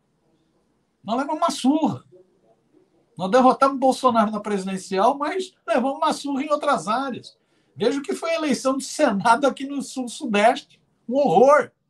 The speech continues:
Né? De Damares da Goiabeira a Milton Mourão. É uma coisa impressionante.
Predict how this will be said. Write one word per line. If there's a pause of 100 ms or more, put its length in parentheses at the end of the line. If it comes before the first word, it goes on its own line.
(1500)
Né?
De
Damares
da
Goiabeira
a
Milton
Mourão.
É
uma
coisa
impressionante.